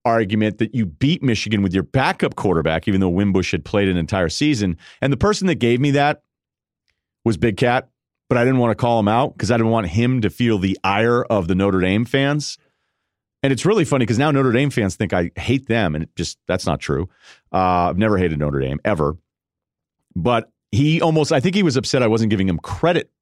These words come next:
for that argument. I hadn't heard that argument, but now I'm starting to hear it more and more.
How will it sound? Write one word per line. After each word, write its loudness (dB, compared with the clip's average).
for 2
that 2
argument. 2
I 4
hadn't 2
heard 2
that 2
argument, 0
but 2
now 2
I'm 0
starting 2
to 4
hear 2
it 0
more 2
and 2
more. 0